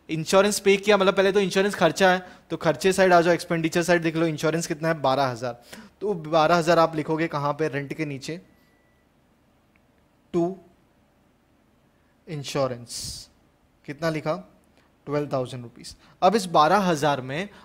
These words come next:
आपने हज़ार रुपया एक्स्ट्रा भर दिया है, ठीक है, इस साल का खर्चा है क्या? नहीं, तो लेस प्रीपेड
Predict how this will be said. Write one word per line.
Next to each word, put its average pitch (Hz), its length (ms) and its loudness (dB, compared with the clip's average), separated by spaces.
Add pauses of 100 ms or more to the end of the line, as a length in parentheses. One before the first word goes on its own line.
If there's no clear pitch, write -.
(120)
आपने 139 260 -2
हज़ार 160 340 2
रुपया 170 360 -4
एक्स्ट्रा 185 380 2
भर 151 180 -4
दिया 131 200 -6
है, 120 60 -10
ठीक 151 180 -8
है, 202 60 0
इस 185 200 -6
साल 170 200 2
का 180 80 -2
खर्चा 160 340 -2
है 160 100 0
क्या? 156 160 -4
नहीं, 139 380 -12 (320)
तो 147 60 -12
लेस 131 680 -4 (1700)
प्रीपेड 147 680 -6